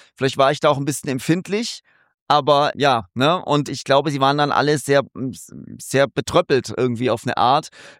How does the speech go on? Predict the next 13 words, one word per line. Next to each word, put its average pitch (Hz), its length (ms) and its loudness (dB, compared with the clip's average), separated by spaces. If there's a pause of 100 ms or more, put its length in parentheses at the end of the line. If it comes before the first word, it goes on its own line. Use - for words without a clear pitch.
(180)
Es, 127 240 -6
es - 220 -8
war 135 240 4
sozusagen 143 580 0
auch 127 140 2
echt 135 220 -2
ein 147 60 -4
bisschen, 143 340 -2 (580)
<laughs> 262 540 -6
es, - 260 -12 (320)
es - 200 -14
war 139 140 2 (120)
so, 160 240 -2